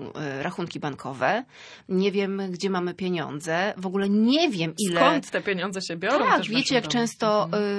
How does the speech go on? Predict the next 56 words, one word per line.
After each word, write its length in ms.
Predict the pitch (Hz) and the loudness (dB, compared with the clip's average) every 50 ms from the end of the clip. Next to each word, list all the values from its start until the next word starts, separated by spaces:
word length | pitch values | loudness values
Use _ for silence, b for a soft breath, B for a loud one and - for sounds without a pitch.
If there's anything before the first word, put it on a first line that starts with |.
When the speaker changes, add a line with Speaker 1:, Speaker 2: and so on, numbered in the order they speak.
| 196 202 | -2 -4
Speaker 1:
y, 40 | 190 190 | -4 -2
małżonkowie 540 | - 220 220 208 214 214 - 226 196 214 202 | 0 0 2 2 0 -2 -2 -2 -2 0 0
nie 140 | 202 202 185 | 0 0 0
wiedzą, 240 | 220 220 214 202 185 | 0 0 0 0 0
ile 120 | 196 196 | 0 -2
ten 120 | 202 190 175 | -2 -2 -2
drugi 220 | 180 175 165 160 | -4 -4 -6 -4
zarabia? 400 | 165 160 147 143 - - - - 427 - - - | -4 -2 -2 -2 -2 0 0 -2 -2 -4 -10 -18
Speaker 2:
Tak. 200 | 160 156 - - _ _ _ | -18 -18 -20 -20 _ _ _
Speaker 1:
Ja 180 | 175 151 160 165 | -4 -4 -4 -4
to 100 | - 214 | -4 -6
po 120 | - 226 | -8 -8
prostu 220 | - 262 - - 240 | -8 -10 -10 -8 -6
się 120 | - 226 | -6 -4
łapię 200 | 190 190 202 214 | -4 -2 -2 -2
za 120 | 220 262 | -2 -2
głowę, 360 | 262 370 587 - - 208 175 170 | -2 0 2 2 2 2 0 -2
jak 120 | 170 180 | -2 -2
to 80 | - 214 | -6 -6
jest 80 | - | -4
możliwe. 420 | 247 262 247 220 202 175 196 208 208 | -4 -2 -2 -2 -2 0 0 0 0
I 80 | 247 | 2
właśnie 220 | 269 294 285 320 311 | 2 0 0 0 -2
o 40 | |
tym 120 | 302 349 330 | 0 2 4
mówię, 300 | 311 285 196 185 185 190 B B B B B B | 4 4 4 2 -2 -2 B B B B B B
że 120 | 226 254 240 | 0 0 2
żyjemy 480 | 233 247 294 294 302 302 285 277 247 | 2 4 6 6 6 6 6 2 0
spółka, 600 | - - - 302 285 - - 240 233 226 - - 214 | -4 -2 -2 0 0 2 2 2 2 2 0 0 0
y, 140 | 214 214 | 0 -2
spółka 360 | 214 - 302 294 254 269 240 220 | -2 -2 -2 0 2 2 2 4
z 100 | 208 196 | 4 4
o, 220 | 185 196 226 277 | 6 6 4 4
tak, 280 | - 285 285 311 311 294 | 2 2 2 2 4 4
dom, 300 | 226 233 220 247 294 349 | 4 4 4 4 2 0
spółka 420 | - - 277 254 247 - 233 233 | 0 -4 -6 -6 -4 -4 -4 -2
z 60 | 220 226 | 2 2
o, 240 | 226 277 - 415 B B B B B B B B B _ _ _ _ - | 2 2 2 -2 B B B B B B B B B _ _ _ _ 2
ale 140 | 285 294 294 | 2 4 4
tam 180 | 302 302 311 | 4 2 2
nikt 160 | 320 302 - 311 | 2 0 0 0
nie 120 | 302 294 | 0 0
wie, 80 | 311 320 | 2 0
jakie 200 | 311 302 330 302 | 0 0 -2 -2
są 200 | - 320 311 302 | 0 0 0 0
w 40 | |
ogóle 300 | 330 302 330 320 320 320 | 0 -2 0 2 2 2
pieniądze. 480 | 311 403 466 480 698 427 320 226 196 190 | 2 2 2 4 4 4 4 4 2 -2
No 100 | 180 180 | -4 -6
to, 120 | - 226 | -8 -4
to 80 | 233 294 | -2 0
jest 200 | 311 294 247 214 | 0 0 0 0
zadziwiające. 800 | 226 220 233 214 226 208 226 220 208 190 170 156 147 - - - | -2 -2 -2 -2 -2 -2 0 0 0 0 0 -2 -4 -6 -6 -6
I 100 | 208 - | -4 -2
potem, 320 | 320 - - 440 349 254 | -2 -2 0 0 0 2
jeżeli 440 | 233 220 233 240 226 226 220 - | 2 0 0 0 -2 -2 -4 -8